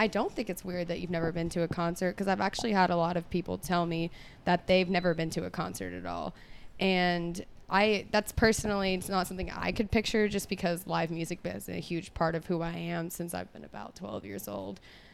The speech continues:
But I will say, you know, obviously going to raves is a whole different aspect of live music, because, you know, my first concerts were, like,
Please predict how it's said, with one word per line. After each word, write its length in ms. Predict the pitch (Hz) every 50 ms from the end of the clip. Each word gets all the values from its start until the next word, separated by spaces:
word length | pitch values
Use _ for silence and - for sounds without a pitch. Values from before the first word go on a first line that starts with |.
| - - - - - -
But 320 | - 185 170 170 175 170 - -
I 120 | - 180 180
will 200 | 175 180 185 190
say, 440 | - - - 185 175 175 170 170 170
you 200 | - - - 185
know, 180 | 175 165 160
obviously 800 | 160 - 139 175 165 190 180 170 - - - 175 165 175 175 170 - - - - - - _ _ - - -
going 460 | - 180 175 180 180 185 185 185 202 -
to 140 | - - 185
raves 680 | - - 175 160 165 165 165 165 160 170 170 - - - -
is 420 | - 185 185 190 190 180 180 - - -
a 140 | - - -
whole 500 | - - - - - - 185 185 185 185
different 680 | 185 185 - 185 175 - - - 180 175 170 175 - - - - - - - - - - - - - -
aspect 540 | 180 180 180 - - - 190 175 175 - - -
of 320 | - 180 180 175 165 165 170
live 340 | 175 170 165 170 170 156
music, 460 | 165 170 165 165 - - 170 175 175 - -
because, 240 | 202 190 208 185 208
you 100 | 202 196
know, 120 | 185 175
my 160 | 170 185 202
first 280 | 214 - 233 208 190 -
concerts 560 | - 196 175 165 165 - 170 160 156 - -
were, 120 | 165 160
like, 280 | 156 160 156 156 - -